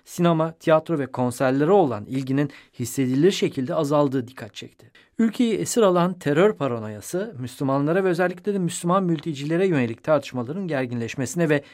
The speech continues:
Müslümanlar üzerindeki baskının artmasına da neden oluyor.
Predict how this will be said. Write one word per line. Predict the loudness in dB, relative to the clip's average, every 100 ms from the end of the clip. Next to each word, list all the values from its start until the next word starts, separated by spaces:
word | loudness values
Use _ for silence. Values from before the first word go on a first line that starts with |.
| _
Müslümanlar | -12 -8 -6 -2 0
üzerindeki | 0 -2 -8 -14 -6
baskının | -6 -4 -6 -6 -6 -12 _
artmasına | -8 -4 -6 -2 -2 -2
da | -4 -8 -4
neden | -2 -2
oluyor. | -6 -12 -20